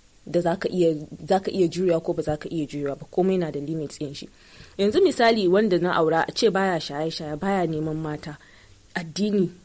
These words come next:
akwai. Duk wani hali da zan iya gani mara kyau zan iya jure in haƙura.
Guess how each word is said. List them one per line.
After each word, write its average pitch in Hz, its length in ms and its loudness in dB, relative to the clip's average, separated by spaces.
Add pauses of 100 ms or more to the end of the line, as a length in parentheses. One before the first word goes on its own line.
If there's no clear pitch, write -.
(360)
akwai. - 260 -10 (1160)
Duk 254 180 0
wani 285 180 4
hali 285 340 2
da 240 120 4
zan 214 240 2
iya 196 180 4
gani 175 300 0
mara 180 240 0
kyau 170 200 -6
zan 262 240 -4
iya 208 140 2
jure 170 240 0
in 151 180 -6
haƙura. 147 360 -8